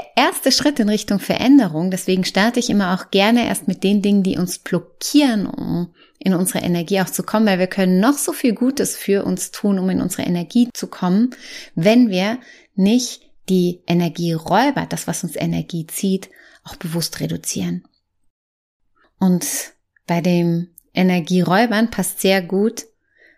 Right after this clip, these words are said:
das Wort Energievampire. Und das ist auch schon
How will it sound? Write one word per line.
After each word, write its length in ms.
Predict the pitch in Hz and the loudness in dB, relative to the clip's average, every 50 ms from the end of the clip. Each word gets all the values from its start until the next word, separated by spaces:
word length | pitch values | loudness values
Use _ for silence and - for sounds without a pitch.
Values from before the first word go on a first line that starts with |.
| _ _ - | _ _ -4
das 240 | - 190 - - 185 | -4 -4 -2 0 0
Wort 200 | 190 196 - - | 0 0 2 2
Energievampire. 1200 | 214 214 208 208 196 180 190 202 208 185 208 202 208 196 - - - - 262 269 254 - - - | 2 2 4 4 2 2 4 2 4 4 4 2 2 0 -2 -6 -2 2 4 4 4 4 0 -2
Und 100 | 156 156 | -2 -2
das 160 | 156 175 165 202 | -2 -2 -4 -4
ist 120 | 196 - | -4 -4
auch 100 | - 185 | -2 -2
schon 340 | - - 190 190 190 190 | -2 0 0 2 2 0